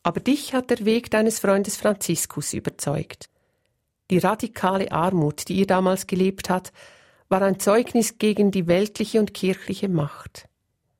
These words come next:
Du bist wie Franziskus und seine Brüder konsequent der biblischen Spur gefolgt, die ein gutes Leben für alle verheißt, nicht nur für die Reichen und Mächtigen. Mit Vehemenz hast du die radikale Armut eingefordert für dich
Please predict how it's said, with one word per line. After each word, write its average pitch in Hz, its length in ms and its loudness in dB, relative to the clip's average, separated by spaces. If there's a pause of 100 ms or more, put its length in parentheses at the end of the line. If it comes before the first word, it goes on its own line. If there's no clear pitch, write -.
(580)
Du 196 80 2
bist - 280 0
wie 226 120 0
Franziskus 220 800 -2
und 175 100 0
seine 156 260 0
Brüder 214 440 0 (520)
konsequent 233 840 0
der 170 80 0
biblischen 214 500 0
Spur 220 400 -2
gefolgt, 226 640 -2 (600)
die 233 80 4
ein 220 80 4
gutes 247 400 0
Leben 214 280 4
für - 300 -2
alle 180 320 2
verheißt, 151 720 -6 (300)
nicht 185 260 0
nur 208 160 4
für - 200 -10
die 170 100 2
Reichen 165 500 0
und 147 220 0
Mächtigen. 170 640 -2 (1080)
Mit 226 220 2
Vehemenz 175 640 2
hast 160 240 -2
du - 20 -2
die 170 140 0
radikale 170 720 -2
Armut 165 440 0
eingefordert 165 720 -2
für - 140 -6
dich 190 360 -2